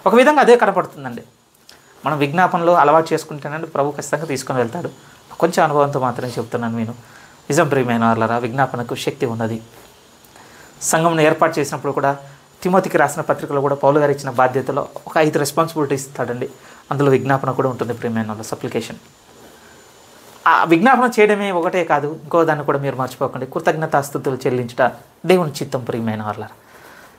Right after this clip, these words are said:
మన రిక్వైర్‌మెంట్స్ దేవునికి తెలుసండి. రోజు రిక్వైర్‌మెంట్స్‌తో నిండిన ప్రార్థనే కాదట, వాటి విషయంలో నెరవేర్పును బట్టిన కృతజ్ఞతాస్తుతి కూడా దేవునికి చెల్లింపబద్ధులము మనం. ఇంకా యేసుక్రీస్తు వారిలోనైతే,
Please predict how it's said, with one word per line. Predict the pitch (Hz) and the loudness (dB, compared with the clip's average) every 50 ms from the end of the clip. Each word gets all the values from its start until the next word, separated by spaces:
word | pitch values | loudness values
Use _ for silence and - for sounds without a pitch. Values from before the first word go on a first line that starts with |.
| _ _ _ _ - | _ _ _ _ 0
మన | 143 156 143 | 2 4 4
రిక్వైర్‌మెంట్స్ | 147 160 170 190 190 185 175 175 165 160 151 | 4 2 4 4 4 4 4 4 0 -4 0
దేవునికి | 143 143 151 151 147 143 | 2 2 2 2 0 -4
తెలుసండి. | - 143 135 - - 147 123 113 117 113 - | -4 -4 -4 -2 -4 -4 -4 -4 -6 -6 -2
రోజు | - 139 147 156 156 | -2 0 2 2 2
రిక్వైర్‌మెంట్స్‌తో | 143 139 - 165 160 160 156 156 151 147 139 - - - - _ _ _ _ - - - 175 160 156 151 151 151 147 151 156 | 2 2 4 4 4 4 2 0 -2 -4 -8 -12 -16 -20 -20 _ _ _ _ -14 -4 0 2 4 4 4 4 2 2 2 0
నిండిన | 147 143 147 147 151 156 | 0 0 0 0 0 0
ప్రార్థనే | 143 - 139 127 127 120 143 139 139 | 2 2 2 2 2 2 2 0 0
కాదట, | 135 - 120 120 117 - 127 117 - - - _ _ _ _ _ _ _ _ _ _ _ _ _ _ | 0 2 2 2 2 2 0 -2 -2 -6 -20 _ _ _ _ _ _ _ _ _ _ _ _ _ _
వాటి | - 127 - 143 | -6 -4 -4 -4
విషయంలో | 127 135 131 - - 151 143 143 143 | -4 -4 -2 -2 0 2 2 2 2
నెరవేర్పును | 139 135 131 135 139 151 160 156 - - 143 139 | 4 4 4 4 6 6 4 4 4 0 -4 -2
బట్టిన | 131 127 127 - - - - | -2 -2 -2 -6 -10 -12 -10
కృతజ్ఞతాస్తుతి | - 151 - 160 139 143 147 143 147 139 143 - - 147 - - | -4 -2 -2 -2 -2 -4 -2 -2 -2 -2 -2 -4 -10 -12 -8 -6
కూడా | - 131 131 | -2 -2 0
దేవునికి | 123 127 123 123 120 117 - 135 143 - - - - - 147 | 0 0 -2 -2 -4 -6 -8 -10 -10 -10 -12 -14 -6 -2 -2
చెల్లింపబద్ధులము | 139 139 135 - - 120 113 117 117 110 131 120 113 117 113 | 0 0 -2 -2 -6 -4 0 0 0 0 0 -2 -4 -4 -4
మనం. | 110 110 110 110 113 - - - - _ _ _ _ - - - - _ - - - - - - - - - - | -4 -4 -4 -6 -8 -12 -16 -20 -20 _ _ _ _ -20 -20 -20 -20 _ -20 -20 -20 -20 -20 -20 -18 -12 -8 0
ఇంకా | 165 180 | 2 4
యేసుక్రీస్తు | 160 147 139 175 165 160 156 - - | 4 4 4 2 0 0 -2 0 2
వారిలోనైతే, | 156 147 143 147 143 143 143 143 160 175 170 160 | 2 4 4 4 2 2 0 -2 -4 -6 -8 -8